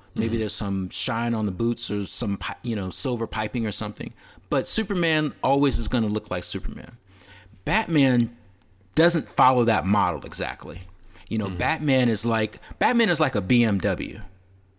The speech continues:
Speaker 2: Mm.
Speaker 1: You're always gonna have these signature lines. You're always gonna have the signature grill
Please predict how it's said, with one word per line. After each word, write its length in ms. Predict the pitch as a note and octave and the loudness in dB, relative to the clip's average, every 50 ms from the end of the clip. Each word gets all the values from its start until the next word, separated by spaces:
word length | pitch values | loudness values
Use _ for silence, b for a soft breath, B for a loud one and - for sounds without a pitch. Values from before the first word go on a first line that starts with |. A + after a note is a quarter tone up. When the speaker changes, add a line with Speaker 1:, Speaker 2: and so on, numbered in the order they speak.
| _ B B B B B | _ B B B B B
Speaker 2:
Mm. 200 | E3+ D#3+ B2+ A2 | -4 -2 -2 -2
Speaker 1:
You're 160 | A#2+ - - | -2 -4 -2
always 380 | C3+ D3+ F3+ F#3 F#3 F#3+ F3+ - | 0 2 4 6 6 6 4 4
gonna 240 | E3+ D#3+ D3 C#3 A#2+ | 4 4 4 4 4
have 320 | B2+ C#3 C3 C3 B2 A#2+ | 2 2 2 2 2 2
these 160 | A#2 A2 - | 0 0 0
signature 520 | - - D#3 D3 C#3+ D3+ C#3 - - C#3 B2+ | 0 0 0 2 2 2 0 0 -2 -2 0
lines. 640 | A#2 A2+ A#2 A2 G#2 G2+ G2 G2+ G2+ G#2+ G2+ - - | 0 0 0 0 -2 -2 -4 -4 -6 -8 -10 -8 -8
You're 160 | G2 G2+ - | -8 -6 -4
always 260 | A#2+ C3 C#3 D3+ C#3+ - | -2 -2 0 0 0 0
gonna 160 | C#3 C3 B2 | -2 -2 -2
have 220 | B2 B2 A#2 A#2+ | -2 -4 -6 -8
the 60 | - | -10
signature 500 | - - - C3+ B2+ C#3+ B2+ - - C3+ | -10 -4 -4 -2 0 0 -2 -2 -4 -4
grill 500 | A2+ F#2 - - G#2+ F#2+ F#2 G#2+ - - | -4 -4 -4 -2 -2 -2 -2 -4 -8 -12